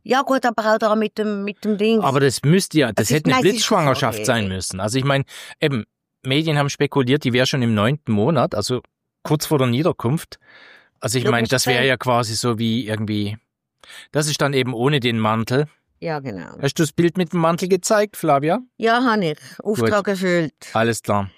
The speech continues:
Speaker 2: Dann bin
Speaker 1: Nein,
Speaker 2: ich zufrieden
Speaker 1: aber ich
Speaker 2: und
Speaker 1: meine,
Speaker 2: nicht grumpy.
Speaker 1: sorry. Es ist doch einfach irgendwie absolut, ich finde das absolut, es, es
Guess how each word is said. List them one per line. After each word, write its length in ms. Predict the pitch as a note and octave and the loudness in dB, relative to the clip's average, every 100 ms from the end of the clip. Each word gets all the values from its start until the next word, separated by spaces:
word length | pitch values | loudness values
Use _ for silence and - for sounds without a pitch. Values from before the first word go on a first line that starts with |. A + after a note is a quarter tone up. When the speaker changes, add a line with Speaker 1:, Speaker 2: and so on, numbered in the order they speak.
| _ | _
Speaker 2:
Dann 120 | - A2+ | -4 0
bin 80 | |
Speaker 1:
Nein, 80 | F3+ | 0
Speaker 2:
ich 60 | G3+ | 0
zufrieden 300 | - F3 F#3+ | -2 -2 -2
Speaker 1:
aber 80 | F#3+ | -2
ich 80 | G#3+ | 0
Speaker 2:
und 60 | |
Speaker 1:
meine, 140 | G3 - | 0 0
Speaker 2:
nicht 120 | - | 0
grumpy. 320 | A#2 G#2 F3+ | 0 0 0
Speaker 1:
sorry. 340 | F3 D#3+ D3+ D3 - - - | 0 2 0 -4 -14 -18 -10
Es 140 | E3 | -4
ist 180 | G3+ - | -2 -4
doch 100 | A3 | -4
einfach 320 | - G3+ G3+ - | -2 -2 -2 -2
irgendwie 420 | F#3+ A3 A3 G#3 | -2 2 2 2
absolut, 840 | - G3+ - - A3 G#3 G3+ G#3 - | 2 0 -2 0 2 2 2 0 -4
ich 100 | A3+ | -2
finde 200 | - A3 | 0 0
das 140 | G3 | -2
absolut, 800 | - G#3+ - - A3 G#3 G#3 G#3+ - - | -4 -4 -4 0 2 2 2 -2 -6 -10
es, 240 | - - - | -10 -10 -8
es 220 | - - | -6 -4